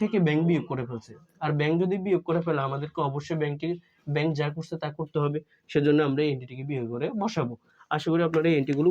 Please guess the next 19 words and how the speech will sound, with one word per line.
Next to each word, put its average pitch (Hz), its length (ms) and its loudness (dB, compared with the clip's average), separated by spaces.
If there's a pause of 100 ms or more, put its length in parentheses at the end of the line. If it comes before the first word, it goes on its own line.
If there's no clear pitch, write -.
বুঝতে 147 200 -2
পারছেন। 117 300 -4 (480)
তো 160 60 2
আমরা 165 180 4
এখানে 170 280 2
তিন 160 160 4
নাম্বার 151 260 4
লিখে 147 160 2
নিব। 156 240 0 (1500)
এখানে 170 280 2
লিখে 156 180 4
নিব 170 240 2
আমরা 127 280 0 (760)
ব্যাংক, 180 500 4 (2000)
এ, 123 280 4 (100)
ধার্যকৃত 139 500 -2 (120)
চার্জ, 113 360 -8 (1160)
ব্যাংক 135 520 0
ধার্যকৃত 147 880 0